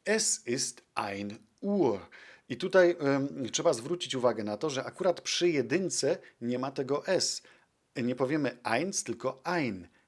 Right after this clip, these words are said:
"Es ist ein Uhr", czyli jest pierwsza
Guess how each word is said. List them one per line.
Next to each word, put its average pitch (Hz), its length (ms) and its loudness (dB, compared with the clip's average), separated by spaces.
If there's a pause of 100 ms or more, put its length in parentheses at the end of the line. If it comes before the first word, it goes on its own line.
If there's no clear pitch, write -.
(180)
"Es - 400 -2
ist - 360 -4 (120)
ein 110 420 -4 (240)
Uhr", 156 400 2 (160)
czyli 208 400 -6
jest 117 400 -2 (440)
pierwsza 110 560 -4